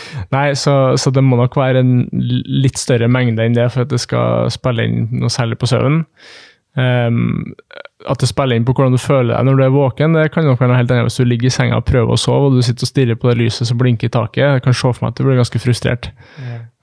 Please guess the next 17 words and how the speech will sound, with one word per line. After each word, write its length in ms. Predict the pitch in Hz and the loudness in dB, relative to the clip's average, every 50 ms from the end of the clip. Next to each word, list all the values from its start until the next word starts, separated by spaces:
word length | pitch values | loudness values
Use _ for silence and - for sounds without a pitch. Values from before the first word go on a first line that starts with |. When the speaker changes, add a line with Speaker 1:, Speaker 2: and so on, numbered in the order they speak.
| - 156 | -6 -4
Speaker 1:
Ehm, 460 | 143 123 120 120 120 117 117 120 120 120 - _ _ _ _ - | -2 0 0 2 2 0 0 0 -2 -4 -6 _ _ _ _ -2
men 380 | - 131 135 143 165 180 190 175 - _ _ - - - _ _ _ - | 0 2 2 2 2 2 2 0 -2 _ _ -20 -20 -20 _ _ _ -4
hvis 160 | 139 131 - - | -2 -2 -2 -2
vi 60 | 143 | -2
penser 300 | - 151 143 - 139 131 | 0 0 0 2 2 0
over 80 | 120 - | 0 2
på 80 | 131 | 2
lys, 220 | 135 143 147 - - | 2 2 0 0 0
ja, 140 | 170 165 151 131 - _ _ _ - | 0 0 0 -2 -6 _ _ _ -4
eh, 320 | - 131 131 131 127 127 127 | 0 2 2 4 4 2 2
så 220 | - - - 135 - | 0 0 -2 0 0
er 140 | - 127 117 | 2 2 2
det 80 | 120 123 | 2 2
jo 60 | - | 2
sånn 180 | - 131 123 117 113 | 2 2 2 2 2
at, 260 | 123 - _ - - | 0 -2 _ -4 -2
ehm, 360 | 123 120 117 117 117 113 117 | 0 0 0 0 0 0 -2